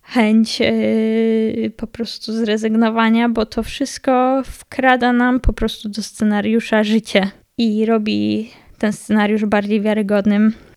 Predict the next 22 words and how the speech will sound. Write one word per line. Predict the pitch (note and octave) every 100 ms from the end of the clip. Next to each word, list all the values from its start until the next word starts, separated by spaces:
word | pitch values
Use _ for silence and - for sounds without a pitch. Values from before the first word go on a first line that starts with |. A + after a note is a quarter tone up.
| - A3+
Także | G3+ G#3 A3
ogromnie | A3 B3 B3
zachęcam | A3+ A3 G#3+ A3 G#3+
do | G3+
tego | A3 G#3
procesu, | - A3+ - G#3+ - A3
do | G3+
tworzenia | G3+ - G#3 A#3+ A#3+
tej | A#3+ A#3+ A#3+
relacji, | B3 B3 A#3+ - - A3+ A#3 - - - - _
do | A3+ G#3+ G#3+
pomagania | - A3+ G#3+ G#3+ B3 B3
aktorom | A#3 - - A#3 A#3+ A#3+ A#3+ A#3 -
bycia | A3+ A3 B3 B3+ C4
tu | C4 B3
i | A3+
teraz, | - A#3+ B3 B3+ B3+ - -
uważności, | A3+ G#3 A3 A3 A3+ A#3 - - A#3 A#3+ A#3+ - -
kontaktu | A3+ G#3+ A3 - C4 C4+
z | -
partnerem, | B3 A#3 A#3+ B3 A#3+ A#3+ B3+ B3+
rozluźnienia, | A3 A3 A3 G#3+ G#3 A3+ A#3 A#3 A#3 A#3